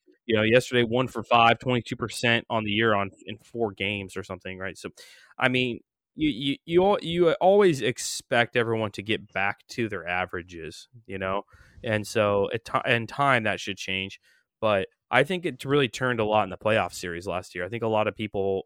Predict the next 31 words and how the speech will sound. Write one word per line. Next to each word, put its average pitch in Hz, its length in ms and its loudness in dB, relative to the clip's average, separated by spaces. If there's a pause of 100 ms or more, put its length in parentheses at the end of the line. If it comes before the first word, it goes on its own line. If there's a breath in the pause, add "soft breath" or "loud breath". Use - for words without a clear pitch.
(100)
kinda 101 220 -6
saw 104 320 -4
that 113 240 -2
and 113 80 -12
got 104 180 -2
it 104 40 -2
in 90 80 -8
their 98 140 -4
heads. 101 360 -4 (300 soft breath)
And 110 100 -4
then 107 100 0
he 110 80 -2
comes 113 220 -6
out 110 120 0
in 92 60 -10
the 104 60 -12
season, 113 440 -8 (160)
this 123 160 -10
season 113 340 -8
kinda 110 200 -8
looking 104 340 -8
the 95 100 -8
same. 101 420 -8 (300 soft breath)
And 113 80 -4
if 113 80 -4
this 117 100 -10
continues 113 460 -6
for 120 100 -6
another 107 160 -2
six - 340 -8
weeks, 104 280 -4